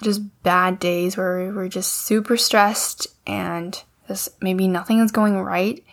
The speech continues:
And a lot of people are like, "Oh, it's okay. You'll get past it. It's not that bad. It's, you don't have to worry about it. Just kinda move on, be happy." And while I really do appreciate those people, like, reaching out to me or, like,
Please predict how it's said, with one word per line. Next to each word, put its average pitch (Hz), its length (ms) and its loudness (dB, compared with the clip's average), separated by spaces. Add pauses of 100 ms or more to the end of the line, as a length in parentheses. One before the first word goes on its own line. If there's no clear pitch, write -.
(180)
And 220 80 4
a 220 40 6
lot 220 120 6
of 226 80 0
people 240 160 2
are 226 80 4
like, 226 180 2
"Oh, 302 160 2
it's 320 140 0
okay. 247 640 4
You'll 233 160 2
get 247 140 2
past 202 300 0
it. 196 40 0
It's 196 120 -2
not 214 180 2
that 208 200 -2
bad. 185 460 2 (420)
It's, 202 380 -4
you 208 40 0
don't 220 120 2
have 220 100 -2
to 208 80 2
worry 185 240 4
about 180 300 4
it. 180 140 0
Just 196 200 -6
kinda 196 160 -2
move 202 300 2
on, 185 220 4
be 196 120 2
happy." 202 640 -2 (420)
And 220 80 4
while 220 140 6
I 220 40 4
really 220 220 4
do 214 200 2
appreciate 208 500 0
those 214 160 0
people, 214 420 0
like, 196 180 2
reaching 190 300 0
out 185 160 0
to - 80 -6
me 185 380 0
or, 180 100 -2
like, 175 220 -2